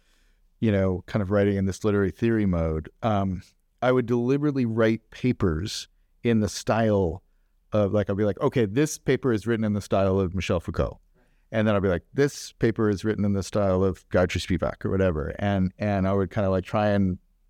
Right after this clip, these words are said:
and, you know, it ended up, like, um, you, you eventually build your own voice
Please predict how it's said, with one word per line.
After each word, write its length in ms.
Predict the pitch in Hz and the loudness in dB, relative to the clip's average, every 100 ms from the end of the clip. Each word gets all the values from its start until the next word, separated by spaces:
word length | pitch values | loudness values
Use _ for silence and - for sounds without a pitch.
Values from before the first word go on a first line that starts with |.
| _ _ _ _ - | _ _ _ _ -2
and, 360 | 117 110 107 - _ _ _ _ - | 0 0 -2 -8 _ _ _ _ -4
you 80 | |
know, 100 | 180 | 0
it 80 | 165 | 2
ended 260 | 165 175 165 | 2 2 2
up, 260 | 151 - _ | 2 0 _
like, 340 | 139 123 - - _ - | 0 0 -4 -20 _ 0
um, 420 | 123 117 110 104 - _ _ _ _ _ _ _ _ _ - | 2 2 0 -4 -10 _ _ _ _ _ _ _ _ _ -8
you, 160 | 131 208 | -8 -4
you 380 | 151 131 123 - - | 0 2 0 -4 -6
eventually 600 | 127 131 135 - 127 127 | 0 0 0 -2 0 0
build 340 | 110 120 123 | 2 0 2
your 140 | 113 110 | 0 0
own 220 | 117 113 | 0 0
voice 520 | 101 101 95 - - | 0 0 0 -4 -10